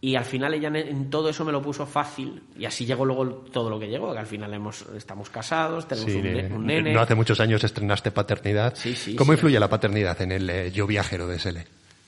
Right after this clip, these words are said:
Speaker 1: Eh,
Speaker 2: Y en el de Rebeca.
Speaker 1: a Rebeca la ha parado un poco. O sea, yo tengo que decirlo, a Rebeca la ha parado un poco. Y claro, también ha llegado, cuando íbamos a empezar ya a viajar más con el niño, llegó el tema de la, de la pandemia, eso lo paró del todo. Eh,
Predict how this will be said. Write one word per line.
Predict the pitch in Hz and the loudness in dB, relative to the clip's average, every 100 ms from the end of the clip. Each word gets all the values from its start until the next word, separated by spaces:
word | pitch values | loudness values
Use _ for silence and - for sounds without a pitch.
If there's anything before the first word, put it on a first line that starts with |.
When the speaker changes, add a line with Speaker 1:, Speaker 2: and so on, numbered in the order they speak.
| _ | _
Speaker 1:
Eh, | - 123 110 110 110 | -8 -4 -4 -2 2
Speaker 2:
Y | |
en | 101 | 2
el | 98 | 2
de | |
Rebeca. | 95 92 123 - - - _ _ _ - - - - _ | 2 2 0 -4 -18 -20 _ _ _ -20 -20 -20 -20 _
Speaker 1:
a | 147 | 2
Rebeca | 160 208 247 | 4 4 2
la | 208 | 2
ha | |
parado | 175 165 165 | 2 0 0
un | 131 | -2
poco. | 110 107 95 107 - - | -4 -8 -10 -14 -18 -20
O | - | -12
sea, | 110 | -8
yo | 117 | -8
tengo | 120 120 | -6 -6
que | 117 | -6
decirlo, | 104 - 101 104 | -6 -8 -10 -10
a | |
Rebeca | 101 113 120 | -8 -6 -2
la | 120 | -2
ha | |
parado | 113 113 117 | -2 -2 -2
un | 104 | -6
poco. | 98 92 - - - | -10 -16 -20 -20 -10
Y | 117 107 - | -6 -6 -4
claro, | 120 98 | -4 -4
también | 107 117 139 | -4 -2 -2
ha | |
llegado, | 135 139 147 160 156 | 0 0 2 0 -2
cuando | 123 123 | -2 0
íbamos | 139 147 | -2 -2
a | |
empezar | 151 143 135 135 | -4 -4 -4 -2
ya | 135 | 0
a | 139 | 0
viajar | 131 139 131 | 0 -4 -4
más | 123 | -6
con | - 131 | -6 -4
el | 123 | -2
niño, | 143 156 156 | -2 -2 -2
llegó | 127 120 123 | -2 -2 0
el | 120 | -2
tema | 127 123 | -2 -4
de | 120 | -4
la, | 113 107 - - - _ | -6 -8 -16 -20 -20 _
de | 120 123 | -2 0
la | 120 | 0
pandemia, | 113 113 127 135 | 0 -2 -2 -4
eso | 123 135 | -4 -2
lo | 131 123 | 0 0
paró | 110 131 | 0 0
del | 131 110 | 0 -2
todo. | 120 120 95 - - - - - - - - _ - | -4 -4 -8 -16 -20 -20 -20 -20 -20 -20 -20 _ -4
Eh, | 135 123 120 120 117 117 113 113 110 | 0 2 2 2 0 -2 -4 -4 -6